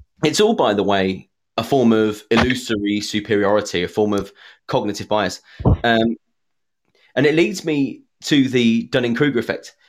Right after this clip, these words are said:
Part of the problem is, is that we don't know what we're bad at. We don't know how much we suck.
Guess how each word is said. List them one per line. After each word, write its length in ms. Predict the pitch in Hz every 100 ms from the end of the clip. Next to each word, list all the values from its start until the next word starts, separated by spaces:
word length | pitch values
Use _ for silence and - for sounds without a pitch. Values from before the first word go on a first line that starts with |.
| _ _
Part 180 | 185 233
of 60 | -
the 40 |
problem 300 | - 175 156
is, 320 | 110 69 - - -
is 100 | 135
that 80 | 151
we 140 | 165
don't 320 | 190 208 214
know 580 | 143 160 123 53 69 101 _ _
what 220 | 143 131 -
we're 100 | 123
bad 300 | 123 170 107
at. 180 | - - _ _ _
We 100 | -
don't 360 | 131 185 220 -
know 420 | 147 156 131 92
how 160 | 95 120
much 320 | 127 113 -
we 80 | 117
suck. 580 | - - - - -